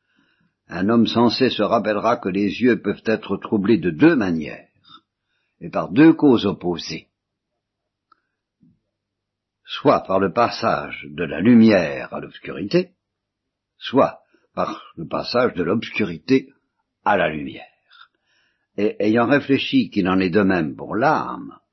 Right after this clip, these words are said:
quand il verra une âme troublée et embarrassée pour discerner certains objets, il n'en rira pas sottement. Mais il examinera plutôt si, venant d'une vie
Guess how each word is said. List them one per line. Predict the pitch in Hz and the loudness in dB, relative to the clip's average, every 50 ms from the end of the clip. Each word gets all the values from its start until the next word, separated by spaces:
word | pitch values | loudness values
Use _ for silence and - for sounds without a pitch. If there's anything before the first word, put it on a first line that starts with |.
| _ _ _ _ _ _ _ _ - | _ _ _ _ _ _ _ _ -14
quand | - 95 - - | -12 -8 -4 -2
il | 127 110 92 | -2 -2 0
verra | 107 123 117 110 120 113 101 - - _ _ _ _ | 0 0 0 2 2 0 0 -2 -6 _ _ _ _
une | - 90 90 95 | -6 -4 -2 0
âme | 107 104 85 80 73 - | 0 0 0 -2 -6 -8
troublée | - - - 127 113 110 113 120 113 90 | -6 -2 0 2 2 4 4 4 4 2
et | 80 78 | 0 -2
embarrassée | 85 92 104 104 113 101 95 101 95 - - 110 98 | -4 -2 0 0 0 0 0 -2 -4 -4 -2 -2 -2
pour | 73 67 71 71 80 | -2 -4 -8 -10 -8
discerner | 92 107 113 - - 113 104 87 98 95 | -6 -4 -4 -4 -2 -2 -2 -2 -2 -4
certains | - - 92 87 80 92 90 87 73 | -4 -6 -8 -8 -6 -6 -6 -6 -6
objets, | 82 78 69 80 - 147 160 - - | -6 -8 -8 -4 0 2 2 2 2
il | 110 107 | 0 0
n'en | 104 101 95 87 | 2 0 0 -2
rira | 85 113 110 92 - 92 - | 0 -2 0 0 0 -2 0
pas | - 123 107 | 0 -2 -2
sottement. | - 120 120 101 - - 135 170 160 - - _ _ _ _ _ _ _ _ _ _ _ _ _ _ _ _ _ _ _ _ _ _ _ - | -2 -4 -4 -4 -4 -2 0 0 0 -2 -6 _ _ _ _ _ _ _ _ _ _ _ _ _ _ _ _ _ _ _ _ _ _ _ -2
Mais | 87 120 131 139 127 - _ - | 0 2 2 2 2 -2 _ -4
il | 113 107 | -2 0
examinera | 107 101 95 104 117 107 110 110 107 101 95 | 0 2 2 2 4 4 4 4 4 2 2
plutôt | - - 92 92 87 - 160 170 | 0 -2 -6 -4 0 2 2 2
si, | 156 - - - 101 80 | 2 0 -4 -6 -6 -2
venant | 80 113 123 123 127 120 | 2 4 6 6 6 6
d'une | 104 95 107 110 110 | 4 4 4 4 4
vie | 95 90 110 95 - | 4 2 0 -2 -2